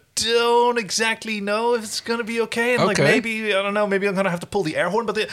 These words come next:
Speaker 1: the, the chance is very slim, right? And I'm kind of
Speaker 2: I mean,
Speaker 1: excited.
Speaker 2: okay, it says here, "Spoilers, various episodes, season one to three. This will be a totally alternate universe after seven twelve, I think, after seeing the promo. Rating, not more than P G, probably G." So, you know, it's probably cool for, uh, spoilers.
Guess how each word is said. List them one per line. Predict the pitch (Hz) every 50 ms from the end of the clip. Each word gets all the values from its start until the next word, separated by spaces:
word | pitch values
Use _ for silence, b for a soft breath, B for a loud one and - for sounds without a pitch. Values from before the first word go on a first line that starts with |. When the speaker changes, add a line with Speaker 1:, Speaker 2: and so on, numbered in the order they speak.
| B B
Speaker 1:
the, | 208 180 175
the | 180 202
chance | - - 262 285 277 -
is | 185 131
very | 143 180 165 127
slim, | - - - 240 226 139 98
right? | 101 98 92 120 170 - - B B B B B B -
And | 165
I'm | 180 185 185 170 151 - - _ _ _ - - _ _
kind | - - - - 180 214 214
of | 185 147
Speaker 2:
I | 156
mean, | -
Speaker 1:
excited. | - - 165 175 165 160 101 101 -
Speaker 2:
okay, | 160 147 - 135
it | 107 -
says | - 190 160 -
here, | - 175 156
"Spoilers, | - - - - 202 185 180 180 175 135 98
various | 127 147 151 147 143 127 -
episodes, | 127 123 117 - - - 131 120 - -
season | 135 127 113 104 113 113
one | 113 110 -
to | -
three. | 92 - - 110 104
This | 95 98 - -
will | 98 92
be | 90 98
a | 92
totally | - - 175 185 170 151 143 -
alternate | - 131 127 - 123 120 101 90
universe | 113 110 104 95 101 104 95 -
after | - 92 - - 101 92
seven | - - 104 87 92 90
twelve, | 85 - - 95 85 82 78 71 -
I | - 76
think, | - - - 87 82 -
after | 62 78 - - -
seeing | 73 - - 82 78 73
the | 73 69
promo. | - - 80 65 62 64 57 57 57 - B B B B B B B B B B B B B B _
Rating, | 117 135 139 - 165 143 120
not | 127 123
more | - 110 120 120
than | 113 113 110
P | - 113 113
G, | 95 - 113 110
probably | - - 113 101 92 92 87
G." | 76 - - - - -
So, | - - - 165 220 247
you | 262 262 208
know, | 143 196 277 277
it's | 262 -
probably | - - 185 226 147 107
cool | - - 107 95 92
for, | - - - 78 76 76 76
uh, | 71 73 78 76
spoilers. | - - - - 73 69 64 107 127 - -